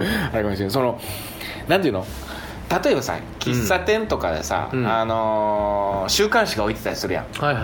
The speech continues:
Speaker 2: はい。
Speaker 1: そしたらグラビアが置い、あったりするじゃん。
Speaker 2: まあね、週刊誌やったら、うん。
Speaker 1: そしたらこう、ペラペラ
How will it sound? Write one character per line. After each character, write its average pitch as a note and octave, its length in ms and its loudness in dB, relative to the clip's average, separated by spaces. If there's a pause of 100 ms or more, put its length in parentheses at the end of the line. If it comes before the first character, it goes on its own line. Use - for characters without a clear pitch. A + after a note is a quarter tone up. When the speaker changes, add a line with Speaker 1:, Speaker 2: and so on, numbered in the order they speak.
Speaker 2:
は G2+ 60 -4
い。 - 20 -4
Speaker 1:
そ G#3 80 0
し G3+ 40 0
た - 60 0
ら - 60 -4
グ C3+ 120 2
ラ A#3 160 2
ビ C4 160 4
ア B3+ 140 6
が A#3+ 160 6
置 A#3+ 100 4
い、 A#3+ 40 -4 (420)
あ - 80 0
っ - 80 -4
た - 100 0
り - 60 -2
す - 100 -2
る E3+ 120 0
じ G#3+ 40 -4
ゃ A#3 40 0
ん。 - 20 2
Speaker 2:
ま A#3+ 140 4
あ G#3 80 2
ね、 A3 160 2
週 F3 180 0
刊 D#3+ 160 2
誌 C3 60 0
や A#2+ 80 2
っ A#2 60 -8
た A2 100 2
ら、 G2 100 4
う G2+ 40 2
ん。 - 20 2 (480)
Speaker 1:
そ - 60 2
し - 20 4
た - 100 6
ら - 60 -2
こ F#3+ 200 6
う、 - 40 -8
ペ C#4+ 80 6
ラ D4 160 6
ペ F3 120 4
ラ G#2 400 2